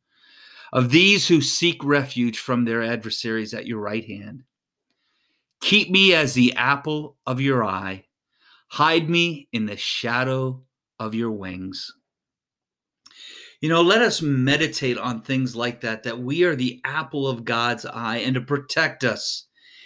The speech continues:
in the shadow of your wings. You know, these are the thoughts we need to have as we create space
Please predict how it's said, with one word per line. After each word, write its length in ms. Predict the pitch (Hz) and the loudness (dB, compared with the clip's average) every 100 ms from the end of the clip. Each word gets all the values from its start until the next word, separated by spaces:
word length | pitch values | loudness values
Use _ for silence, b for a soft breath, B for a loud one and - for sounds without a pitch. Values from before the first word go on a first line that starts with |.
| b _ | b _
in 140 | - 131 | 2 4
the 80 | 127 | 6
shadow 800 | - - - 151 127 101 107 _ _ _ _ _ _ _ - | 4 4 4 4 2 0 -4 _ _ _ _ _ _ _ -6
of 160 | 113 110 | -4 0
your 140 | 110 | 0
wings. 680 | 104 101 95 110 - - - _ _ _ _ _ _ _ _ _ _ _ - | -2 -8 -10 -10 -12 -16 -20 _ _ _ _ _ _ _ _ _ _ _ -2
You 80 | 143 | 2
know, 160 | 156 | 4
these 260 | 143 151 180 | 6 6 4
are 80 | 180 | 2
the 120 | 156 | 0
thoughts 420 | 131 147 143 131 | -2 -2 -2 -4
we 80 | 139 | -2
need 180 | 135 127 | -2 -2
to 60 | |
have 300 | 117 135 135 | -2 -2 -2
as 160 | 123 113 | -2 -2
we 120 | 123 | -6
create 640 | 117 - 139 127 117 123 123 | -6 -10 -4 -2 0 0 -2
space 760 | - - 110 95 85 - - | -8 -4 -4 -4 -8 -10 -10